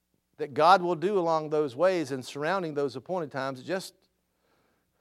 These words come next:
just kinda shows who he is. You remember whenever the crowd came to arrest Jesus in, um,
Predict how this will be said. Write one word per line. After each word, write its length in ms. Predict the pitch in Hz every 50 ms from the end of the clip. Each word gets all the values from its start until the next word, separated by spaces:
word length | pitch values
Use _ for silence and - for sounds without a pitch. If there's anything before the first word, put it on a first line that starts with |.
| _ _ _ _ _ -
just 180 | - 202 - -
kinda 240 | - 220 208 190
shows 380 | 170 - - 208 202 196 190 -
who 120 | 196 208
he 240 | 196 190 190 208 247
is. 320 | 226 - - - - - - _ _ _ _ _ _ _ _ _ _ _ _ _ _ _ _ _ _ _ _ _ _ _ _ _ _ -
You 80 | 160
remember 200 | 185 240 254 240
whenever 300 | 208 214 214 208 196 175
the 80 | 160 151
crowd 360 | - - 170 170 175 180 175
came 220 | - 175 170 165 156
to 120 | - 143
arrest 360 | 143 139 139 156 165 151 - 135
Jesus 500 | 127 139 156 151 135 127 143 139 - -
in, 220 | 123 120 117 110
um, 240 | 110 107 104 101